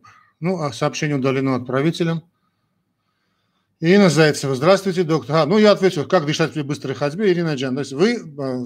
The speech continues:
слушаете свой организм. Значит, если вы двигаетесь активно и чувствуете, что надо дышать так, значит, надо дышать так. Только я рекомендую, начинайте с медленного темпа. С медленного темпа, да, и не думайте, как дышать. Это придет при,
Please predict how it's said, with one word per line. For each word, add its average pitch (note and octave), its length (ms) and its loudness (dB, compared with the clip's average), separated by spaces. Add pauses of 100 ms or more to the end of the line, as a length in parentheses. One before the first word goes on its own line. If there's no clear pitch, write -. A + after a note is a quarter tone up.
(140)
слушаете A3+ 460 -2
свой F#3 220 2
организм. D3 480 -6 (160)
Значит, D3+ 240 -6
если F3 200 2
вы D#3 120 2
двигаетесь D3+ 420 2
активно D3 400 2
и B2+ 100 -2
чувствуете, C3 440 -4
что C3 120 -8
надо B2 200 -4
дышать C3 320 -2
так, B3 260 2
значит, A3 220 -2
надо F3 140 2
дышать C#3 340 -2
так. A#2 180 -4
Только F#3 220 0 (180)
я F3+ 340 4 (160)
рекомендую, F3 640 0
начинайте E3+ 480 0
с - 120 -12
медленного D3 440 -2
темпа. A2+ 400 -8 (880)
С - 80 -16
медленного F#3 400 4
темпа, G#3+ 400 4 (140)
да, G#3 180 4
и G#3+ 180 4
не G3 200 4
думайте, G3 420 2
как D#3 220 -4
дышать. B2 340 -8
Это F3+ 180 -12
придет G#3 380 -4
при, E3+ 340 -2